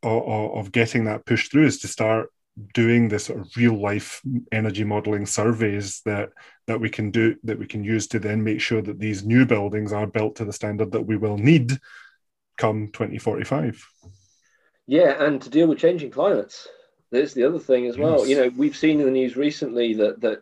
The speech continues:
Speaker 2: the impacts of climate change are happening, you know, a lot more severely than, than, than the models. And the models behind climate change modeling are much,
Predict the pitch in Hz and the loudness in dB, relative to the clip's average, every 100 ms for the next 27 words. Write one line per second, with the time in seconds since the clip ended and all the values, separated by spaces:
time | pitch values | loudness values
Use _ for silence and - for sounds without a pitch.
0 | - 117 110 113 95 - 113 117 113 - | -6 -6 -4 -6 -10 -10 -2 -2 -2 -2
1 | 104 104 110 107 104 101 _ - 113 - | -2 -2 0 2 2 -2 _ -8 -8 -4
2 | 104 104 104 107 110 104 104 101 107 110 | -4 -2 -6 -10 -4 0 0 0 -2 -2
3 | 113 107 101 110 110 107 - 107 107 113 | -6 -10 -8 -4 -4 -6 -4 -4 -4 -6
4 | - 104 107 - _ 277 214 156 135 _ | -2 0 -2 -10 _ 2 4 2 -4 _
5 | _ 131 123 156 123 123 123 120 156 185 | _ 2 4 4 2 0 0 4 4 4
6 | - 113 135 123 113 _ 127 147 - 104 | 0 0 0 0 -4 _ 0 0 0 -2
7 | 104 101 104 110 82 107 113 131 151 170 | 0 0 0 -2 -4 -4 -4 -2 2 2
8 | 160 - | 2 -6